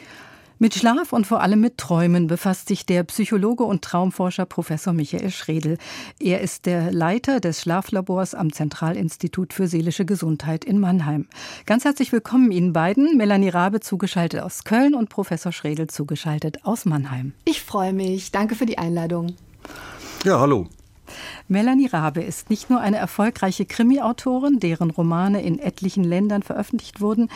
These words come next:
Speaker 1: Ihr drittes Buch Der Schatten wurde als sechsteilige Fernsehserie verfilmt. Sie hat auch Sachbücher über Lady Gaga und zum Thema Kreativität geschrieben. Und sie produziert seit fünf Jahren zusammen mit Laura Kampf den Podcast Rabe und Kampf.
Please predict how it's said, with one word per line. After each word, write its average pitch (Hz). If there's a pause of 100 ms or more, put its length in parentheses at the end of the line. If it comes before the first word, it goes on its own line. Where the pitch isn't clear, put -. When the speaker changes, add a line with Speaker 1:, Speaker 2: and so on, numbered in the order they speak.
(300)
Speaker 1:
Ihr 165
drittes -
Buch 185
Der 151
Schatten 202
wurde 165
als -
sechsteilige 165
Fernsehserie 165
verfilmt. 190 (420)
Sie 196
hat 233
auch -
Sachbücher 165
über 170
Lady 156
Gaga 214
und 202
zum 254
Thema 170
Kreativität 160
geschrieben. 156 (320)
Und 262
sie 269
produziert 208
seit 180
fünf 254
Jahren 185
zusammen 170
mit 156
Laura 151
Kampf 190
den 220
Podcast -
Rabe 135
und 220
Kampf. -